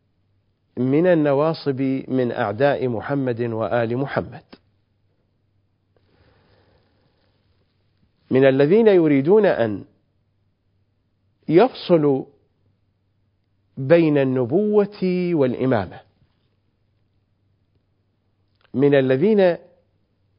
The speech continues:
يريدون أن يجعلوا خليفة رسول الله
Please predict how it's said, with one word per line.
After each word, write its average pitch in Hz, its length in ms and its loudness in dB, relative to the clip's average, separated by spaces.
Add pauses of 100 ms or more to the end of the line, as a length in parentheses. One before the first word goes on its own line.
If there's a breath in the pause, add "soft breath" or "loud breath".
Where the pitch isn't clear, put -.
(540 soft breath)
يريدون 139 540 4
أن 135 360 0
يجعلوا 143 840 2 (1800)
خليفة 196 680 2
رسول 165 360 0
الله 147 300 0